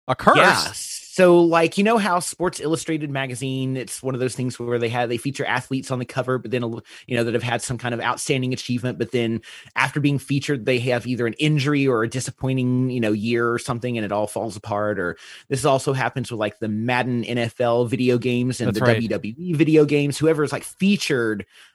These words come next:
Speaker 2: on the cover of something is going to then, like, have some awful thing happen to them. Bad luck, you know?
Speaker 1: Sure.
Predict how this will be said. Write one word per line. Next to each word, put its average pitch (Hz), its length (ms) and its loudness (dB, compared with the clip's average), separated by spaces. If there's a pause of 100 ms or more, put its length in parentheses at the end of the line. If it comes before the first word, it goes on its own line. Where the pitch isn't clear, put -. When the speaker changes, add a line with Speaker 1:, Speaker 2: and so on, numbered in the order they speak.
(140)
Speaker 2:
on 147 280 2
the 131 80 -2
cover 127 340 -4
of 110 80 -8
something 113 520 -6 (380)
is 113 160 -2
going 139 220 4
to 135 240 2
then, 123 480 0
like, 104 220 -6
have 110 260 -4
some 113 200 -6
awful 107 260 -2
thing 104 160 -6
happen 85 340 -4
to - 100 -14
them. - 220 -18
Bad 92 240 -4
luck, - 320 -8
you 92 80 -8
know? 87 180 -6
Speaker 1:
Sure. 101 320 -2